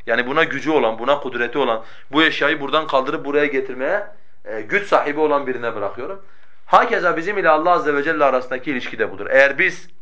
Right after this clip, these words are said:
Allah'ın kudret sıfatına hakkıyla iman etmişsek, Allah'ın her şeye kadir olduğunu bilirsek ne yapacağız?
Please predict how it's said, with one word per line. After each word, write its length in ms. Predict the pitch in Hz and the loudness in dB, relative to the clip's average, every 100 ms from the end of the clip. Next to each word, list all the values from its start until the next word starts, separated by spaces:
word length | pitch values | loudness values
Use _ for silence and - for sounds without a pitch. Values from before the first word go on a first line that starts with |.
| - - - - - - - 131 | -12 -12 -12 -12 -14 -14 0 4
Allah'ın 420 | 135 135 170 170 | 6 6 4 0
kudret 320 | 135 143 175 | -2 0 0
sıfatına 440 | - 143 139 151 | 0 0 2 2
hakkıyla 440 | 156 135 - 165 147 | 2 0 -2 0 0
iman 280 | 135 147 147 | 0 0 0
etmişsek, 580 | 143 220 - 156 - - - - - - - - - | -2 -6 -4 -4 -4 -12 -12 -12 -12 -12 -12 -12 -2
Allah'ın 360 | 123 127 147 156 | 2 6 6 4
her 140 | 175 | 2
şeye 300 | 175 170 170 | 2 2 2
kadir 280 | 151 143 156 | 4 4 4
olduğunu 400 | 160 143 156 160 | 0 -2 -4 -2
bilirsek 520 | 156 240 - 190 - - - - - 160 | 0 0 0 -2 -4 -12 -12 -12 -4 4
ne 60 | |
yapacağız? 520 | 214 214 170 202 226 | 4 6 2 0 -4